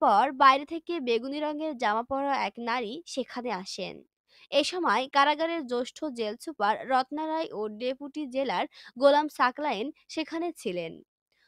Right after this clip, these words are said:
দুপুর বারোটা পঞ্চান্ন মিনিটে দুই যুবকের সঙ্গে ওই নারী কারাগারের কর্মকর্তাদের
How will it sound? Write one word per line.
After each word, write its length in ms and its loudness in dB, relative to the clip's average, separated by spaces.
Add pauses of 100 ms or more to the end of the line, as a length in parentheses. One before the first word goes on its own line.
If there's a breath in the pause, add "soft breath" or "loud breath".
(120)
দুপুর 340 -2
বারোটা 420 4
পঞ্চান্ন 560 -2
মিনিটে 400 -4 (180)
দুই 300 -4
যুবকের 480 -6
সঙ্গে 420 -6
ওই 180 -2
নারী 280 -4 (120)
কারাগারের 520 2
কর্মকর্তাদের 800 -2